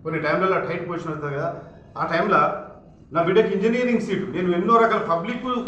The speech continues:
అతను కాదని డిసైడ్ అయినా, ఆయన చేయడు నాకని డిసైడ్ అయినాక, చాలామంది పిల్లల కోసం ఫీజులు అడిగినా, ఏది అడిగినా, ఎలాంటిది రూపాయి చే-, పని చేయకుండా,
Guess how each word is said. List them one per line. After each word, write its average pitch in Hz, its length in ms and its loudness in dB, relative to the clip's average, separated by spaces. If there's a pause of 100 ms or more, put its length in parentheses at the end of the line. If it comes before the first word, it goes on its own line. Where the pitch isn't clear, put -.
(360)
అతను 196 220 -2
కాదని 214 260 4
డిసైడ్ 208 240 -2
అయినా, 170 140 0
ఆయన 156 120 -2
చేయడు 180 280 0
నాకని 196 320 0
డిసైడ్ 170 260 -2
అయినాక, 147 320 -2 (560)
చాలామంది 214 400 2
పిల్లల 196 360 2
కోసం 220 380 2
ఫీజులు 196 240 -4
అడిగినా, 196 260 0
ఏది 190 260 4
అడిగినా, 208 200 0
ఎలాంటిది 175 400 0 (100)
రూపాయి 160 220 -4
చే-, 156 300 -8
పని 165 180 -4
చేయకుండా, 147 400 -4